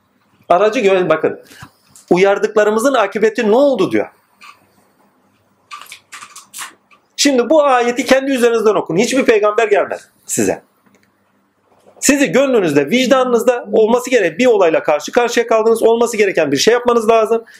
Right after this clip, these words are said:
Vicdanınızın da sesi bunu sesleniyor size Cenab-ı Hak vicdanınızın sesi üzerinden. Vicdanın sesi zaten Allah'ın sesidir.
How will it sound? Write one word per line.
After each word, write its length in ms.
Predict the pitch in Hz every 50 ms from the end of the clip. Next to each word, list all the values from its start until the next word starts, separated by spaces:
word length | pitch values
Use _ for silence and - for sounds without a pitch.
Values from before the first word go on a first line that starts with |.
| _ -
Vicdanınızın 580 | 202 254 240 214 240 226 214 208 180 170 185 180
da 80 | 175
sesi 500 | 165 - 170 156 - 170 143 135 131 135
bunu 260 | 165 208 202 190 160 139
sesleniyor 500 | - - 202 202 - 247 226 233 233 226
size 220 | - 220 226 226
Cenab-ı 280 | - 226 220 226 214 220
Hak 120 | - 185
vicdanınızın 380 | 196 175 208 214 208 202 202 214
sesi 280 | 202 220 208 202 -
üzerinden. 420 | 208 190 202 202 196 196 202 214 208 - - - - - - -
Vicdanın 280 | 165 147 170 190 208
sesi 240 | 208 208 185 - -
zaten 240 | 135 170 160 - 143
Allah'ın 260 | 135 135 143 135 151
sesidir. 440 | 143 - 123 107 - 131 135 - -